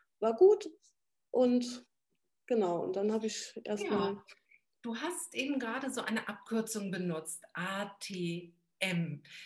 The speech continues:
Speaker 2: Und das passiert natürlich immer, wenn man so unter Kolleginnen dann spricht, ne, dass man irgendwelche Worte benutzt oder Abkürzungen, die, die wir sofort verstehen. Aber kannst du das ein bisschen für andere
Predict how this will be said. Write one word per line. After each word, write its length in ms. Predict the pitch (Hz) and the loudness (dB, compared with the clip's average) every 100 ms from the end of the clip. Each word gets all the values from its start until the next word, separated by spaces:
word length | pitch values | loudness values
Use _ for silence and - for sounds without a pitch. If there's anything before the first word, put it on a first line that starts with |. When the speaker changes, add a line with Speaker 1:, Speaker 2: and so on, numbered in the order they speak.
| - _ | -20 _
Speaker 2:
Und 140 | 208 214 | -4 -2
das 160 | 202 | -2
passiert 460 | 233 226 - 349 269 | -4 -4 0 0 2
natürlich 400 | 247 233 294 254 | 0 2 0 2
immer, 240 | 240 220 | 2 2
wenn 100 | 220 | 2
man 160 | 226 220 | 0 -2
so 80 | 214 | -4
unter 240 | 226 269 | -4 -4
Kolleginnen 1120 | - 254 254 294 370 302 254 262 294 269 - | -4 -4 0 0 -2 -6 -4 -4 -4 -6 0
dann 180 | 269 - | 0 2
spricht, 600 | - - 240 339 - 247 | -2 -2 -2 -2 -4 -6
ne, 140 | 269 | -6
dass 220 | 247 240 | -6 -4
man 180 | 269 240 | -2 0
irgendwelche 600 | 208 240 214 226 262 - | 0 0 0 0 -2 -6
Worte 300 | 190 185 - | -6 -6 -4
benutzt 520 | 220 226 220 233 233 - | -2 0 0 0 -2 -4
oder 160 | 196 | -4
Abkürzungen, 760 | - - 254 220 - 220 208 - | -4 -4 -4 -2 -2 -6 -6 -10
die, 340 | 208 196 185 | -12 -12 -12
die 180 | 180 185 | -10 -6
wir 200 | 208 233 | -2 0
sofort 460 | 196 - - 208 208 | -2 -6 -2 -2 -2
verstehen. 580 | 196 - - 180 220 226 | -6 -6 -4 -4 -2 0
Aber 220 | 180 196 | 0 -2
kannst 320 | 196 220 - | -4 -4 -4
du 40 | |
das 200 | 220 220 | -6 -6
ein 80 | 208 | -6
bisschen 420 | 180 - 262 240 | -8 -8 -6 -6
für 240 | 240 208 - | -6 -8 -6
andere 420 | 202 226 240 240 | -6 -6 -6 -6